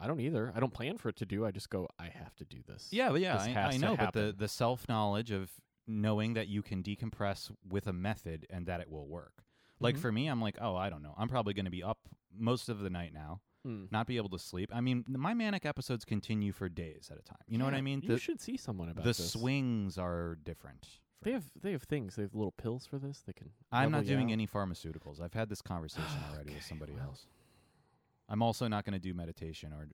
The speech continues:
Speaker 2: anything that would, would improve my life.
Speaker 1: So you're not gonna do any self-improvement at
Speaker 2: No.
Speaker 1: all? <laughs>
Speaker 2: No.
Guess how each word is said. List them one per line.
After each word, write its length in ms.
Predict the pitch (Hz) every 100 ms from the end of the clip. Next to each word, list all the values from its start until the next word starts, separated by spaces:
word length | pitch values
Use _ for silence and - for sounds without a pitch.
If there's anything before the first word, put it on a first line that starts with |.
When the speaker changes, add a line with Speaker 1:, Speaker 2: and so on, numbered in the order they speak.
| -
Speaker 2:
anything 360 | 90 82 80 80
that 120 | 73
would, 180 | 78 78
would 200 | 92 104
improve 320 | 87 82 82 78
my 100 | 73
life. 220 | 71 73
Speaker 1:
So 100 | 151
you're 80 | 131
not 140 | 120
gonna 100 | 123
do 120 | 110
any 100 | 107
self-improvement 640 | 110 120 107 107 120 110 101
at 160 | 123
Speaker 2:
No. 60 | 190
Speaker 1:
all? 240 | - 165 -
<laughs> 120 | -
Speaker 2:
No. 260 | 120 82 73